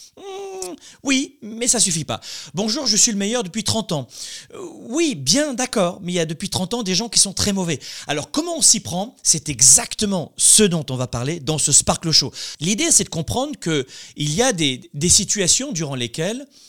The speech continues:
on a une incapacité, par exemple, à être embauché. Et on se dit, mais j'ai, j'ai les diplômes ou pas, j'ai la compétence en tout cas, je suis la bonne personne et j'ai pas été pris ou prise. Pourquoi ?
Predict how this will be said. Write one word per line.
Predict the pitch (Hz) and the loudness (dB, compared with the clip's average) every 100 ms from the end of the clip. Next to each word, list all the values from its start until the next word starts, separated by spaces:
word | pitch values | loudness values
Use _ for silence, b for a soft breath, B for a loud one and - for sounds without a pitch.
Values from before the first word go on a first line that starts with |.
| B - | B -4
on | 160 190 | -2 0
a | 262 247 170 - _ _ | 0 0 -2 -8 _ _
une | 147 202 | -2 -2
incapacité, | 247 208 160 151 135 - | -2 -4 0 0 0 -6
par | 139 | -6
exemple, | 127 135 202 - - | -2 -2 -4 -8 -4
à | 120 117 | -2 -2
être | 143 139 | -4 -4
embauché. | 151 135 - 117 _ b b b - | -2 2 2 2 _ b b b -14
Et | 113 | -10
on | |
se | 107 135 | -8 -6
dit, | 226 | -4
mais | 175 110 B B B B - | -6 -8 B B B B -4
j'ai, | 117 - | -4 -2
j'ai | 123 120 | -4 -4
les | 110 | -4
diplômes | 107 156 190 240 302 - | -4 -2 -2 -2 -4 -10
ou | 113 | -4
pas, | 165 214 320 B B - | 0 0 -2 B B -2
j'ai | 131 170 | 2 2
la | 156 | 0
compétence | 160 156 151 147 - | -4 -6 -4 -4 -4
en | 113 | -6
tout | 160 | -8
cas, | 269 | -2
je | 302 | 0
suis | - | 0
la | 135 | 0
bonne | 135 185 | -2 -2
personne | 160 - 262 | -2 -2 -2
et | 151 | 0
j'ai | - | 0
pas | - 269 | 0 -4
été | 190 139 | -4 -6
pris | - 226 | -6 -8
ou | |
prise. | 135 - 165 139 98 78 _ _ | -4 -2 -2 -2 -4 -8 _ _
Pourquoi ? | - 160 - 120 - | -10 -10 -8 -10 -10